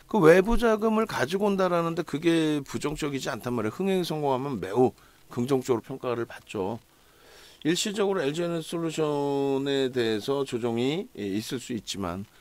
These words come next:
근데 이제 조회 공시 요구에서 뭐 결정된 건 없다. 당연히 뭐 그렇게 나오죠. 그러고 나서 이제 뭐 결정돼서 나오는 거니까. 그러면 지금처럼 눌려질 때 굉장히 고마운, 어, 편입 기준이 되는데, 말 그대로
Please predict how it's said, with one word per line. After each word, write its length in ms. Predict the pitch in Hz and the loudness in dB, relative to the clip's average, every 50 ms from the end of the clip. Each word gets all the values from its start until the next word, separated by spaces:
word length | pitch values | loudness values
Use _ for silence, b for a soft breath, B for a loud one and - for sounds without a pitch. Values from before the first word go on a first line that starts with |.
| b b b b b - | b b b b b -4
근데 140 | - 175 180 | 2 4 4
이제 160 | 170 160 160 | 4 4 0
조회 280 | 151 - 156 160 180 | -2 2 6 8 8
공시 280 | 185 185 196 196 185 190 | 8 8 4 2 2 4
요구에서 560 | 175 156 143 156 156 143 135 160 175 180 180 - B B B B B B _ | 2 4 4 4 2 2 2 0 0 -2 -2 -4 B B B B B B _
뭐 140 | - 196 208 | -4 -4 -2
결정된 560 | - - 175 185 - - 311 285 285 294 285 | 4 4 2 4 4 0 0 0 0 -2 0
건 140 | 269 277 285 | 0 2 2
없다. 320 | - 131 - - - 160 | 2 2 0 0 -2 -2
당연히 520 | 135 - - - 180 247 285 320 311 320 294 | -2 -2 -6 -4 -4 -2 -2 -2 0 0 2
뭐 140 | 208 196 175 | 2 2 0
그렇게 200 | 156 160 - 208 | 0 -2 -2 -4
나오죠. 380 | 202 - 107 110 110 123 123 | -4 -2 -4 -4 -2 -4 -4
그러고 280 | - - - 233 240 269 | -2 -2 -2 -2 -2 -2
나서 300 | 269 - 101 104 131 170 | -2 -2 -4 -4 -4 -4
이제 140 | 170 135 143 | -2 0 0
뭐 140 | 139 123 | 0 0
결정돼서 480 | 107 110 104 101 127 123 113 101 98 110 | -2 -2 -6 -4 -4 -4 -4 -4 -4 -4
나오는 300 | - - - - - 107 | -4 -2 -2 -2 -4 -6
거니까. 360 | 98 87 87 92 - - 98 - B B B B B B - | -8 -10 -12 -12 -14 -14 -16 -16 B B B B B B -4
그러면 260 | - 233 240 233 214 | 0 2 2 2 2
지금처럼 760 | - - 151 170 196 208 196 - - 180 180 180 175 175 156 | 2 2 2 2 2 0 0 0 0 2 2 2 2 2 2
눌려질 460 | 127 127 135 139 143 139 135 131 123 | 4 4 6 6 6 6 4 2 0
때 400 | 113 - 143 131 127 123 117 107 | 4 4 4 6 6 4 2 0
굉장히 560 | - 120 127 135 131 127 120 120 131 147 156 - b b b b b | -2 -2 -4 2 4 4 4 4 4 2 0 -2 b b b b b
고마운, 580 | - 123 123 135 131 127 123 127 139 185 202 - - - - - - | 0 2 6 8 8 8 10 8 6 4 0 -4 -8 -16 -20 -12 -4
어, 200 | - 101 92 80 71 | 0 0 0 0 10
편입 260 | - - - 160 - | 12 12 12 12 8
기준이 260 | - 127 120 127 131 | 2 -2 -2 0 0
되는데, 500 | 127 110 101 98 101 113 143 135 107 90 B B B B B B B B B | 0 0 0 0 0 2 2 2 2 0 B B B B B B B B B
말 180 | - 135 151 175 | 0 2 2 4
그대로 640 | 185 190 180 208 202 196 202 202 202 196 190 - | 4 4 4 4 2 4 6 6 8 6 6 4